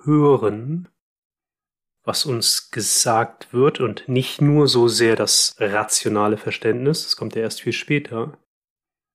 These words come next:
sondern auch die Energie, die in den Worten liegt,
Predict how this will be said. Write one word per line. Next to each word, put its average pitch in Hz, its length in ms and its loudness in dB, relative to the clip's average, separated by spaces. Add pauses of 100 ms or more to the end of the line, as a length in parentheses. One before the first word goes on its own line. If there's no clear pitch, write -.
(320)
sondern 113 540 0
auch 131 680 -4 (1000)
die 113 260 -8
Energie, 113 880 -2 (320)
die 107 140 0
in 104 100 -4
den 104 240 -2
Worten 110 320 -2
liegt, 110 560 -10